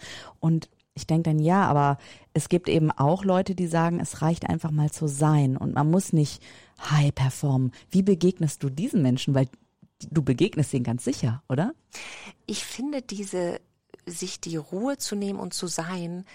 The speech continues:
Speaker 2: ist ja eine sehr hohe Qualität. Und im Gegensatz zu den Leuten, die immer rennen, rennen, rennen, das ist ja dieses, ich muss liefern, ich, ich muss machen, ich muss tun, da hat man ja vermeintlich das Gefühl, alles unter Kontrolle zu haben. Aber in einem Status, in dem ich sag,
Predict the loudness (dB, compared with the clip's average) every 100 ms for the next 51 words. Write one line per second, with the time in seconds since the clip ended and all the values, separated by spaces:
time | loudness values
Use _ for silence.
0 | -20 _ -8 -6 -6 -6 -6 -6 -6 -6
1 | -10 -14 -8 -6 -6 -8 -8 -8 -10 -10
2 | -10 -12 -12 _ _ -20 -20 -18 -4 -4
3 | -4 -12 _ _ _ _ -6 -4 -2 -2
4 | -2 -2 -2 -2 0 -2 -4 -6 -6 -4
5 | -4 -4 -6 -6 -6 -6 -6 -6 -8 -8
6 | -8 -6 -4 -2 -2 -2 -4 -6 -12 -20
7 | -10 -4 -2 -2 -2 -4 -4 -6 -6 -8
8 | -10 -8 -6 -4 -6 -6 -10 -8 -10 -6
9 | -4 -4 -8 -12 -14 -10 -8 -4 -4 -4
10 | -6 -4 -4 -4 -6 -8 -10 -10 -8 -6
11 | -6 -6 -6 -8 -10 -10 -10 -8 -6 -6
12 | -8 -12 -12 -14 -16 -20 -20 -20 -18 -8
13 | -4 -4 -4 -6 -6 -8 -10 -10 -8 -8
14 | -8 -10 -12